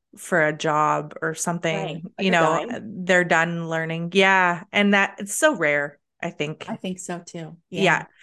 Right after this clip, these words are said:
Speaker 2: Yeah.
Speaker 1: Cool. I love a good philosophy, <laughs> uh,
Speaker 2: <laughs>
Speaker 1: conversation. You know, I do. Okay. Mercedes says, "I have a similar question.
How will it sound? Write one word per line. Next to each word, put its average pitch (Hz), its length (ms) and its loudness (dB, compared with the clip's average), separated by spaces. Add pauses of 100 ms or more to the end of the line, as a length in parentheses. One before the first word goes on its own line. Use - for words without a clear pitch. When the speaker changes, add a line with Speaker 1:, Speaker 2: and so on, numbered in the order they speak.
(200)
Speaker 2:
Yeah. 185 160 -12
Speaker 1:
Cool. 240 280 8
I 165 340 6
love 196 180 4
a 214 60 4
good 180 220 -2
philosophy, 160 1080 -2
<laughs> 208 640 2 (480)
uh, 180 360 4
Speaker 2:
<laughs> - 140 -10
Speaker 1:
conversation. 180 920 2
You 180 120 -6
know, 175 160 -4
I 160 140 4
do. 165 220 2 (520)
Okay. 247 340 0 (680)
Mercedes 220 1000 2
says, 180 280 2
"I - 120 0
have 196 160 0
a 202 40 -4
similar 214 440 -2
question. 165 640 -6